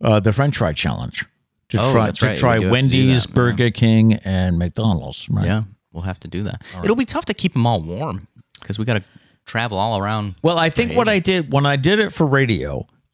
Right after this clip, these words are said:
Speaker 1: I would go to Wendy's and I would eat it at, you know,
Speaker 2: Oh, we
Speaker 1: in,
Speaker 2: record it, like, in the parking
Speaker 1: in
Speaker 2: lot.
Speaker 1: the, in the car, whatever. You,
Speaker 2: Hmm.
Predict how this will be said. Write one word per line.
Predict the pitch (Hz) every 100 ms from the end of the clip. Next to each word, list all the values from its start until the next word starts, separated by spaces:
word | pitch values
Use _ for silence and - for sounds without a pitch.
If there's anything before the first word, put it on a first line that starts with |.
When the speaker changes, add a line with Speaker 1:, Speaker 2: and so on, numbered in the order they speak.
| _ 117
Speaker 1:
I | 113 113
would | 107 107 107 107
go | 120 135
to |
Wendy's | 123 127 123 123 110 - -
and | 120 113
I | 107
would | 107 110
eat | 120 98
it | - _ _ _ -
at, | 113 - _
you | 123
know, | 110 110 117
Speaker 2:
Oh, |
we | 104
Speaker 1:
in, | 95
Speaker 2:
record | 113 104 95
it, | 76
like, | 87 85
in | 87
the |
parking | 82 87 90 85
Speaker 1:
in | 151
Speaker 2:
lot. | 156 -
Speaker 1:
the, | 143
in | 131
the | 123
car, | 127 123 120
whatever. | 110 110 110 101
You, | 101 113
Speaker 2:
Hmm. | 90